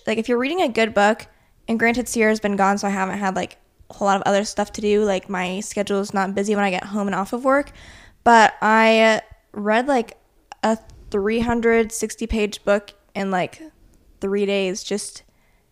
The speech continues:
you know, because I would read, like, solid chunks. Like, I'd read, like, two or three hours a night, but when you have, like, when I was getting off at, like,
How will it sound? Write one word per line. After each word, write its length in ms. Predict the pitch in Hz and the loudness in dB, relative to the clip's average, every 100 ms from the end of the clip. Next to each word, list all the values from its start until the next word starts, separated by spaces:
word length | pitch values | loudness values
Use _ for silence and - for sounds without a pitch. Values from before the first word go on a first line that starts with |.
| _ _ | _ _
you 100 | 208 | -2
know, 140 | 208 | 0
because 560 | 196 208 196 208 - - - - | -2 -2 -4 -4 -10 -14 -14 -2
I 80 | |
would 100 | 269 370 | -2 0
read, 140 | 381 | 0
like, 160 | 302 233 | 0 0
solid 340 | - 202 226 | -2 -2 -2
chunks. 320 | - 190 220 | -4 -6 -6
Like, 140 | 208 175 | -6 -4
I'd 160 | 214 | -4
read, 160 | 269 285 | -4 -6
like, 260 | 233 - | -8 -10
two 160 | - - | -14 -8
or 80 | 220 | -8
three 220 | - 202 | -4 -2
hours 540 | 190 196 208 220 - - _ _ _ _ _ _ _ - | 0 0 -2 -6 -12 -18 _ _ _ _ _ _ _ -4
a 60 | |
night, 360 | 208 196 262 - | 0 0 0 -2
but 100 | 214 | -2
when 160 | 214 214 | 0 -2
you 80 | 226 | -2
have, 220 | 262 285 | -4 -2
like, 320 | 254 220 - | -4 -4 -12
when 120 | - 233 | -8 -4
I 40 | |
was 80 | 254 | -2
getting 200 | 302 269 | -2 0
off 180 | 220 220 | -2 -2
at, 80 | |
like, 240 | 190 185 | -4 -4